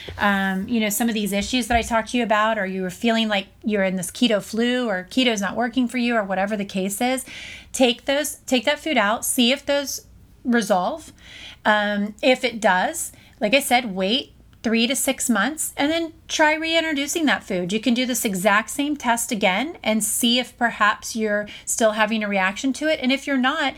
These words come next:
then you may very well be able to reintroduce that food. I wouldn't suggest reintroducing that food every day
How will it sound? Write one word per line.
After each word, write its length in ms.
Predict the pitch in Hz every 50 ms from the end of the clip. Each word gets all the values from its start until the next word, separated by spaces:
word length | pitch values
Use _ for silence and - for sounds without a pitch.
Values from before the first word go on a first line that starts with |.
| - - - - -
then 140 | 277 247 254
you 140 | 277 330
may 200 | 349 320 277 247
very 280 | 202 208 226 233 277 277
well 240 | 226 220 220 262 262
be 140 | 220 233 214
able 160 | 208 208 214
to 80 | 208
reintroduce 540 | 196 208 208 202 196 196 190 190 196 208 202
that 240 | - 185 - - -
food. 220 | - - - 233 - - - - - - - - -
I 120 | - 233
wouldn't 360 | 240 226 262 285 320 339 320
suggest 640 | - - 311 233 202 - 226 208 214 226 220 - -
reintroducing 720 | 208 220 220 220 214 214 214 202 208 208 202 - 233 220
that 180 | 214 208 196 -
food 420 | - 226 208 208 202 202 202 202 - - - - - _ _ - - -
every 380 | - 208 190 190 202 214 208
day 420 | 190 190 175 180 196 254 302 277